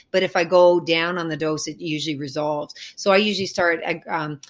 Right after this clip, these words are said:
five hundred milligrams B I D, and two to four weeks, if well tolerated, fire off a C B C, A L T, creatinine if you want it, um, d-, uh, double it.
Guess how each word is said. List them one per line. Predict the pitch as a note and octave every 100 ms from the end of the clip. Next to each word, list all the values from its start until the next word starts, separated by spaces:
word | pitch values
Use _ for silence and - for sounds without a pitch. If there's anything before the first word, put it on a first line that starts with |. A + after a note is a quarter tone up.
| _
five | G3+ F#3+
hundred | G3+ F#3
milligrams | F3+ F3 E3+ E3 C#3+
B | E3+ E3
I | D#3+
D, | D3 D#3+ A3 C4+ C4+ - _
and | F3 D#3
two | - G#3
to | G3+
four | - F3+ F3
weeks, | D#3+ G3 G#3
if | F#3 -
well | E3+ E3
tolerated, | - A3+ A#3 A3 A3 A#3 -
fire | F3+ E3+ E3+
off | E3+ E3+
a |
C | D#3+ - D#3
B | D#3+
C, | - F#3 E3+ E3+ E3 - _
A | E3+ D#3+
L | D#3
T, | - G3+ F#3 F#3 F3+ -
creatinine | _ E3+ E3 D#3+ D#3+
if | D#3 E3+
you | D#3+
want | E3+ F#3
it, | G3 G3+ - - -
um, | E3+ D#3 D#3+ D3
d-, | -
uh, | F3 D#3
double | D3+ F#3 F#3 G#3
it. | G#3 G#3+